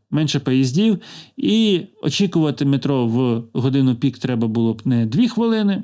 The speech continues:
як зараз, а год-, хвилин п'ятнадцять. Відповідно,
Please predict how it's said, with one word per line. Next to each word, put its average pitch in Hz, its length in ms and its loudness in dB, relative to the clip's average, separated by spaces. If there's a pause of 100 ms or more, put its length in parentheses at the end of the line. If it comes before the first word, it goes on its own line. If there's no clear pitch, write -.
(140)
як 160 120 -2
зараз, 151 500 -2 (400)
а 247 260 -2
год-, 139 440 -2
хвилин 175 300 0
п'ятнадцять. 104 640 -2 (460)
Відповідно, 175 760 0